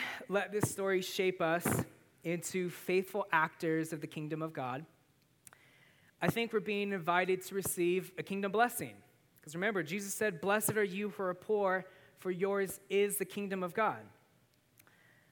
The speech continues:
But you know, at least in the Hebrew Bible, a blessing is also ascending,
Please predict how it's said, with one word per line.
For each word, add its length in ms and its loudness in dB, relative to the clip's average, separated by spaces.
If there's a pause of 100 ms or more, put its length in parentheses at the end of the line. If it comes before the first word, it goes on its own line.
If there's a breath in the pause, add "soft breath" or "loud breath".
(160 soft breath)
But 160 -6
you 60 2
know, 320 4 (400 loud breath)
at 100 0
least 240 0
in 80 -4
the 60 -2
Hebrew 280 -4
Bible, 480 -4 (540 soft breath)
a 60 -4
blessing 720 0 (300)
is 160 0
also 320 2
ascending, 560 -2